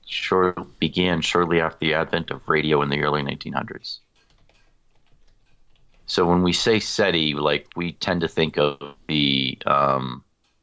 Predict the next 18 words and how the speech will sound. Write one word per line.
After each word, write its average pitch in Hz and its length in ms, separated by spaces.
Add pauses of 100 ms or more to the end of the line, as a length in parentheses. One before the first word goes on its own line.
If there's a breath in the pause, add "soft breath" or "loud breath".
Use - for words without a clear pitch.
(600)
the - 40
community, 78 800
the 73 80
seti 76 320
community. 76 840 (1300)
And 71 500
I, 78 100 (120)
I 78 80
believe 82 840
that 78 300
started 71 840 (100)
in 69 600
seti 85 580
at 71 100
Home. 76 580 (340)
Uh, - 1600 (260)
looks - 280
like 90 200